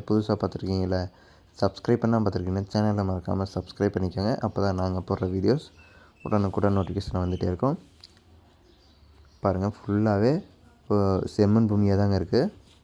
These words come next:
எல்லா மரங்களும் பார்த்தீங்கன்னா, வளர்ந்த மரங்களா இருக்கு. இப்போ சீசன் ஆரம்பிக்க போறதுங்கிறனால எல்லா மரத்துலையுமே பாருங்க, பூ வச்சிருக்குங்க. நல்ல வருமானம் வர வகையிலும் இருக்கு உங்களுக்கு. உள்ளேயே பார்த்தீங்கன்னா, வீடும் இருக்குதுங்க தங்கிக்கிறப்பல. வேலையாட்களை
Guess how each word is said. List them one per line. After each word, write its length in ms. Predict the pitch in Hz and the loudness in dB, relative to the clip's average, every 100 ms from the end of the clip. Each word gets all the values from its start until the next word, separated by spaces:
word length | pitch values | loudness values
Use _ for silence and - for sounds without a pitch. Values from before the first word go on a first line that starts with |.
| _ - _ _ _ _ _ | _ -20 _ _ _ _ _
எல்லா 240 | 98 101 110 | 0 2 4
மரங்களும் 400 | 104 101 104 107 | 2 2 2 0
பார்த்தீங்கன்னா, 340 | 95 95 127 | 0 0 0
வளர்ந்த 400 | 107 92 107 117 | 2 4 4 4
மரங்களா 400 | 113 104 98 98 | 4 4 2 2
இருக்கு. 200 | 95 92 | 2 2
இப்போ 160 | 113 101 | 0 -2
சீசன் 400 | - 107 107 101 95 | 0 0 2 2 4
ஆரம்பிக்க 300 | 98 98 98 | 2 2 0
போறதுங்கிறனால 920 | 98 95 95 95 95 92 92 98 120 | 2 2 2 0 0 -2 -2 0 0
எல்லா 200 | 101 101 | 0 0
மரத்துலையுமே 440 | 101 98 98 107 | 0 -2 -2 0
பாருங்க, 340 | 101 95 107 131 | 0 0 -2 -2
பூ 240 | - 107 | 0 2
வச்சிருக்குங்க. 500 | 95 - 95 95 95 123 - _ _ _ _ _ _ _ _ _ _ _ _ - - _ _ - | 4 0 -2 -2 -2 -4 -8 _ _ _ _ _ _ _ _ _ _ _ _ -20 -20 _ _ -4
நல்ல 140 | 101 | 0
வருமானம் 400 | 98 95 101 101 | 2 2 2 2
வர 160 | 98 98 | 2 2
வகையிலும் 360 | 92 92 101 110 | 2 2 2 2
இருக்கு 220 | 95 92 | 2 0
உங்களுக்கு. 320 | 87 87 127 208 - _ _ _ _ _ - - - | -2 0 -2 -2 -10 _ _ _ _ _ -20 -20 -2
உள்ளேயே 300 | 113 107 110 | 2 4 4
பார்த்தீங்கன்னா, 560 | 101 98 101 117 135 | 2 0 0 0 2
வீடும் 360 | 104 110 117 113 | 4 6 6 6
இருக்குதுங்க 380 | 98 98 92 113 139 131 | 4 2 0 0 -2 -2
தங்கிக்கிறப்பல. 640 | 98 98 92 92 87 98 135 208 _ _ _ _ - - | 0 0 0 -2 0 0 0 -2 _ _ _ _ -10 2
வேலையாட்களை 640 | 98 101 98 95 - 95 | 4 6 4 2 2 4